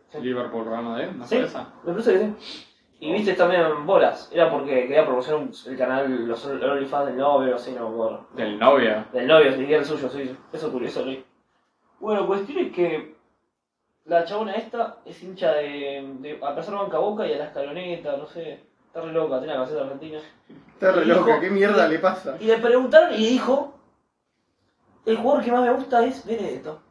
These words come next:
Speaker 1: loco". Así que Benedetto ahora le tiene un afán, se la va a subir y empezar a meter un montón de goles como Julián tenía la chaqueña.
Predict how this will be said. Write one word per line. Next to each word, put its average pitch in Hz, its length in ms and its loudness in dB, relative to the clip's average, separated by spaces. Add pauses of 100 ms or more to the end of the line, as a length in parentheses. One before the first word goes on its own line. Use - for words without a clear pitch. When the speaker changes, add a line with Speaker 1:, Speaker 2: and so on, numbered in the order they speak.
(180)
Speaker 1:
loco". 170 320 -12 (1120)
Así 254 280 -4
que 254 300 0 (100)
Benedetto 233 360 2
ahora 247 160 6
le 196 60 0
tiene 226 160 0
un 185 60 0
afán, 214 380 2 (220)
se - 120 -16
la 156 100 2
va 196 40 4
a - 40 0
subir 202 320 -4
y 185 40 -2
empezar 165 280 -4
a 160 40 0
meter 170 140 -4
un 165 60 -6
montón 170 80 4
de 170 60 6
goles 180 180 2
como 147 160 -6
Julián 180 360 -2
tenía 165 300 -2
la 143 80 0
chaqueña. 180 480 -8